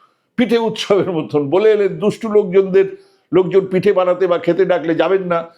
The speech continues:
এই হলো মমতা। জানিয়ে দিলেন, হ্যাঁ, এরকমটা হতো, জানিয়ে দিলেন এই কাজ তিনি বা তার দল সমর্থন করছেন না। এইভাবেই দু হাজার চব্বিশে জোড়া ধাক্কা সামলে মমতা যতখানি উজ্জ্বল, ততখানি মলিন আমাদের কাঁথির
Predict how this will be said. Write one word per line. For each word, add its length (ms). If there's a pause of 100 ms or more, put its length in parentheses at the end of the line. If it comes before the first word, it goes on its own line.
(160)
এই 140
হলো 220
মমতা। 340
জানিয়ে 340
দিলেন, 280
হ্যাঁ, 220
এরকমটা 420
হতো, 240 (1000)
জানিয়ে 360
দিলেন 320
এই 160
কাজ 200 (100)
তিনি 180
বা 100
তার 240
দল 200
সমর্থন 460
করছেন 360
না। 160 (1200)
এইভাবেই 400
দু 180
হাজার 260
চব্বিশে 480
জোড়া 320
ধাক্কা 400
সামলে 360
মমতা 400
যতখানি 520
উজ্জ্বল, 500
ততখানি 460
মলিন 420
আমাদের 380
কাঁথির 500